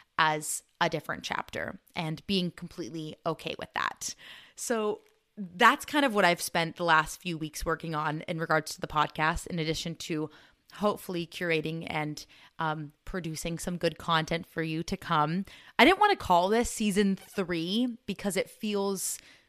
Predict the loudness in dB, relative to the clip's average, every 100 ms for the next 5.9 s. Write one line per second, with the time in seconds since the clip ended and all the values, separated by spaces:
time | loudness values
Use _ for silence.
0 | _ -12 -4 -2 -2 -2 -2 -2 -2 -2
1 | -4 -6 -6 -6 -8 -8 -8 -8 -8 -4
2 | -4 -4 -10 -6 -4 -4 0 2 2 0
3 | -8 -10 -4 -4 -2 -4 -6 -8 -6 -4
4 | 4 4 4 -8 -18 -20 -6 -2 0 2
5 | 2 0 0 -2 0 0 0 -2